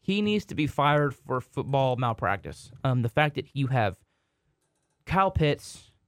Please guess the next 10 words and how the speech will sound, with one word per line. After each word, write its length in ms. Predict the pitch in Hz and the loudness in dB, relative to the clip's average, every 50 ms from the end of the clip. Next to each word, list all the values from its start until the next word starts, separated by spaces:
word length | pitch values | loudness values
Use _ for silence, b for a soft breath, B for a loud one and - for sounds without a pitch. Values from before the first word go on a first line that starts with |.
| _ - | _ -2
and 260 | 123 120 110 104 101 | 0 0 0 0 0
Drake 280 | 101 135 185 185 - 151 | 0 0 0 0 0 -2
London 440 | 143 135 131 120 123 127 120 110 - - | -2 -2 -2 -2 -2 -2 -4 -4 -6 -6
and 220 | - 101 110 110 | -6 -4 -2 0
Bijan 260 | 131 165 156 185 170 156 | 0 2 2 2 4 4
Robinson, 560 | 143 131 127 120 127 117 - 131 127 120 107 - | 4 2 2 0 -4 -6 -4 -4 -4 -4 -4 -4
and 180 | - 120 120 120 | -4 -2 0 2
you 260 | 120 143 156 160 156 | 2 2 4 4 4
are 140 | 143 131 127 | 2 2 0
robbing 800 | 123 110 117 127 143 147 160 175 190 208 214 220 214 214 208 208 | -4 -6 -8 -6 -4 -2 -2 -2 -4 -4 -4 -4 -4 -4 -8 -10